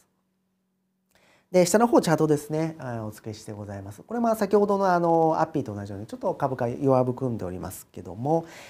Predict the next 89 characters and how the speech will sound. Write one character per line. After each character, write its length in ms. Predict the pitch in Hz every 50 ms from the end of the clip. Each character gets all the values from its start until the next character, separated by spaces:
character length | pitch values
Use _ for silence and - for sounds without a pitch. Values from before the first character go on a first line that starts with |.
| - - - _ -
え 100 | 139 135
ー、 20 |
年 140 | 139 147 151
初 120 | 147 170
来 140 | 165 156 123
の 80 | 110 92
と 100 | - 92
こ 120 | - -
ろ 60 | 98
で 60 | - -
言 100 | 113 113
い 20 |
ま 120 | 110 110
す 160 | 110 - - _
と、 400 | - 175 180 180 - - 110 107
お、 100 | 101 95
大 140 | 95 98
体 100 | 98 92
七 300 | 85 90 85 104 123 143
わ-、 80 | 156 170 - -
な-、 180 | 120 113 110 - _ _ _ _ -
七 240 | 107 104 127 147 156
パ 280 | 160 - 175 170 170 175
ー 60 | 175
セ 100 | 175 165
ン 80 | 160 160
ト 120 | - 156
ほ 160 | 151 - 175
ど 120 | 156 120 87
の 80 | 80
で 60 | - -
す 140 | - -
ね、 160 | 180 185 180 _ _ _ _ _ _ _ _ -
ま 60 | 104
あ、 40 | 92
下 120 | - 85
落 300 | - 82 82 - - 175
と 80 | - 156
い 60 | 110
う 40 | -
形 300 | - - - - - -
に 60 | -
な 60 | -
っ 40 | -
て 100 | _ -
お 20 |
り 40 | _ _
ま 80 | _ _
す。 200 | - - _ _ _ _ _ _ _ _ _ -
え 160 | 143 143 143
ー、 40 | 165
ま 80 | 180
あ、 20 | 165
コ 120 | - 196
ル 80 | 208 247
ゲ 80 | 285
ー 40 | 302
ト 80 | 294 226
に 100 | 185 165
関 180 | 160 151 151
し 100 | 143 -
ま 100 | 151 147
し 60 | 139 -
て 60 | 139
は、 60 | 123
ま 240 | 131 175 160 123 -
あ、 40 | 120
足 140 | 120 -
元 240 | 170 165 165 160 143
弱 180 | 131 131 131 135
含 200 | 139 139 - 143
ん 40 | 135
で 60 | 123
お 40 | 127
り 80 | 127 120
ま 80 | 131
し 80 | 127 -
た 100 | - 123
け 80 | 127
ど 120 | 123 139 147
も、 400 | 170 185 185 - - 165 151 151
ち 60 | -
ょ 40 | 285
っ 20 | 277
と 80 | -
こ 140 | - - 123
う 40 | 113
今、 200 | 104 87 - - _ _ _ _ _ _ _ _ _
反 160 | - 113 110